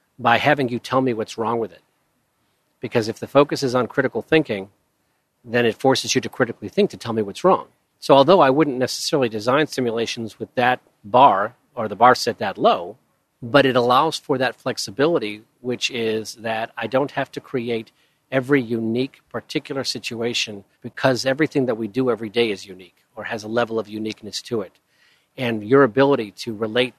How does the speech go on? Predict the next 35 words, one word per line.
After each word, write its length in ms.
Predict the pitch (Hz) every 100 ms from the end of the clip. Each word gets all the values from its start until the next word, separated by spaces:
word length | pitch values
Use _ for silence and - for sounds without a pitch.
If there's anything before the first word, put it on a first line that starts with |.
| _
to 100 | -
say 280 | - 143 131
what's 280 | 110 - 113
wrong, 300 | 117 135 120
what's 200 | 101 113
not, 240 | 110 117
what's 180 | 117 -
different 400 | - 131 - 156
about 220 | 139 123
my 140 | 127
situation 640 | 131 123 - 127 131 - 131
than 140 | 127
that, 240 | 127 143 170 _ _ _ _ _ _ _ _ _
is 200 | - 110
you 120 | 117 139
critically 440 | - 135 120 117
thinking 420 | - 147 127 110
about 340 | 107 113 113 -
your 180 | 117 113
situation 640 | - 110 113 131 135 - - _ _ _ _
and 160 | 127 117
the 140 | 117
issues 300 | 131 123 107
at 100 | 113
play. 360 | _ 135 110 - _ _ _ _ _ _
And 200 | 147 127
so 640 | - - 120 117 113 113 113 _ _
being 200 | 123 127
able 240 | 135 151 127
to 100 | -
capture 640 | - 139 - - 127 104 _ _
this 200 | 127 -
kind 320 | - 120 110
of 180 | 104 _ _ _
troublesome, 640 | - 147 131 - 120 107